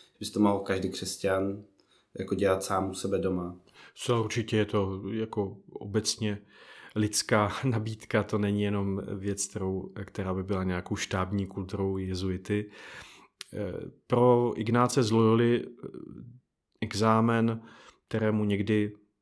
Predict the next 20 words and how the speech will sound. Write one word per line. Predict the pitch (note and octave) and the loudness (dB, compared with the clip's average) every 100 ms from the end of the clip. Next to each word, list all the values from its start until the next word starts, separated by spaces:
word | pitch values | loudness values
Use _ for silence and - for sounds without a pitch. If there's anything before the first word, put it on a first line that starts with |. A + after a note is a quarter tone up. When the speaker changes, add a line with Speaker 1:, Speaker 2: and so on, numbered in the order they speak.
| - | -8
Speaker 2:
neúplně, | G#2+ G2+ - A2 G#2+ G2+ G2+ F#2+ G2 - _ | -2 -2 -2 -4 -2 0 0 0 -4 -10 _
eh, | - G2 | -10 -6
šťastně | - - G2 - A2+ G2+ | -6 -2 -2 0 -2 -2
říkáme, | G2 F#2+ G2+ G2 G2 G2+ G2 - | -2 -4 -2 0 2 0 -2 -6
eh, | E2 E2 - | -10 -10 -8
zpytování | - - G#2+ G#2+ G2+ G2+ G#2 | -4 -2 0 0 2 0 0
svědomí, | - G2+ G2 G2 G2 G2+ - - - - - - - | 0 0 0 0 -2 -4 -8 -20 -20 -20 -18 -18 -10
eh, | G2 G2 G2 G2 G2 - - _ - A2 | -6 -4 -4 -4 -6 -8 -16 _ -12 -8
může | F#2+ G#2 G#2+ G2+ A2+ | -2 0 0 0 -2
být, | G2+ G#2+ - - A2+ | 0 -4 -4 -6 2
byl | A#2 A#2 | 4 6
nejdůležitější | A2+ A#2 A#2+ G#2+ A2 G#2 F#2+ - F#2 | 6 6 6 6 2 0 0 -2 -4
vůbec | F#2 - F2 - | -6 -6 -6 -4
jako | F2+ - F2+ - _ | -4 -4 -8 -10 _
duchovní, | C#3 G#2 G#2 - G2 F#2+ F#2 F2+ F#2 - | -14 -10 -8 -2 -2 0 -2 -2 -6 -10
eh, | F#2 F#2+ - | -12 -12 -8
cestou | - - - F2 | -6 -4 -4 -4
nebo | F2 F2 | -6 -2
duchovním | G2+ - G2 F#2+ F#2 | -2 0 -2 -2 -2
cvičením. | - F#2 - F2+ D#2+ D2+ | -2 -4 -2 -4 -4 -10